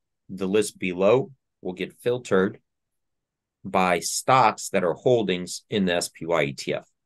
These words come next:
which are the S and P five hundred constituents. And here we have, we see twelve stocks made our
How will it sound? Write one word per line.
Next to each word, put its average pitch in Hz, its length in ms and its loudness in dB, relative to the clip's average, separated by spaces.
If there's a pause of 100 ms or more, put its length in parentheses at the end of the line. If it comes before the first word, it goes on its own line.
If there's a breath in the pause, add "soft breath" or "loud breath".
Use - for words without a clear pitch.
which - 180 -12
are 85 140 2
the 82 80 0
S 78 160 -2
and 71 80 -16
P 69 100 -10
five 65 240 -6
hundred 76 260 -8
constituents. 98 840 0
And 87 100 -4
here 90 220 2
we 85 160 0
have, 80 300 -2
we 98 120 -4
see - 220 -6
twelve 95 360 2
stocks 87 400 0
made 80 200 2
our 71 200 0